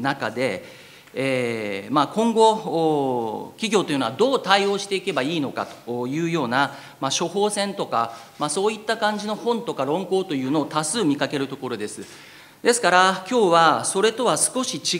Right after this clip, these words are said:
う角度からお話をさせていただこうというふうに思っています。<clears throat>二千十五年はコーポレートガバナンス元年というふうに呼ばれておりまして、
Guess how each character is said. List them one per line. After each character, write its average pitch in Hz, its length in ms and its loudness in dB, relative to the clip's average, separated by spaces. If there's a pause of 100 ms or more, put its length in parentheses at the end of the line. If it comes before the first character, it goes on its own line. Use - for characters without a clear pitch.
(140)
う 220 60 -2
角 254 260 -2
度 165 100 -2
か 185 140 4
ら 160 100 6
お 139 80 0
話 147 300 0
を 143 60 -2
さ 143 140 -6
せ 143 140 -4
て 151 100 -2
い 139 60 -2
た 131 140 0
だ 127 100 -2
こ 135 140 -2
う 120 60 -6
と 117 80 -8
い 127 100 -2
う - 20 -8
ふ 202 60 -8
う 254 40 0
に 185 140 0
思 139 220 -4
っ - 20 -8
て 127 120 -10
い 107 40 -4
ま 101 100 -4
す。 - 160 -10 (680)
<clears throat> - 680 -20
二 175 120 0
千 277 240 4
十 190 200 2
五 180 160 2
年 147 220 4
は 131 480 4 (100)
コ 208 160 6
ー 220 60 6
ポ 220 120 4
レ 220 120 6
ー 214 40 2
ト 214 120 0
ガ 196 120 4
バ 196 80 2
ナ 196 120 0
ン 190 40 -6
ス 190 120 -6
元 214 240 2
年 151 160 -2
と 113 160 -6 (120)
い 135 120 -6
う 170 100 2
ふ 180 120 -2
う 165 60 2
に 147 600 0
呼 135 60 0
ば 147 120 2
れ 147 80 0
て 151 100 -4
お 143 80 0
り 135 80 0
ま 143 120 0
し 143 80 -8
て、 180 480 -2